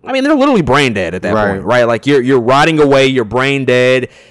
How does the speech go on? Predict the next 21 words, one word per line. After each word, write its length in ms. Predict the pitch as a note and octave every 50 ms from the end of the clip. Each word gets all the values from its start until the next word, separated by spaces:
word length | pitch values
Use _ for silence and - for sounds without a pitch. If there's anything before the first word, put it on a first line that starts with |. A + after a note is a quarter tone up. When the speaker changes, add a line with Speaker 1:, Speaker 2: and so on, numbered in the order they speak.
| _ _ _ _ _ _
Speaker 1:
You 500 | - A#2+ C3 C#3 C#3 C#3 C#3+ D#3+ E3+ F#3+
really 340 | F3+ F#3 B3 D4 D#4 D#4 B3+ G#3
aren't 240 | G3+ G#3+ G#3+ F#3+
supposed 340 | - - D#3 F3 G3 F#3+ E3+
to 60 | E3
be 100 | D#3 E3+
able 120 | E3+ D#3 D3+
to 60 | D3
do 200 | B2 D3+ D3+ D#3
all 140 | C#3+ C#3 C3+
that 160 | B2+ A#2+ A#2
much 280 | A#2 C3 B2+ A#2+ - -
besides 460 | A#2 - - C3 B2 A2 G2+ - -
feed. 420 | - - B2+ G#2 F2 D#2 D2 -
I 60 | -
think 120 | - A#2+ A#2 C3+
Speaker 2:
Mm-hmm. 40 | B2+
Speaker 1:
that's 140 | B2 B2 A#2
kind 200 | A2 B2+ C#3+ B2
of, 80 | A#2+ G2+
like, 240 | A2 G#2 G2+ -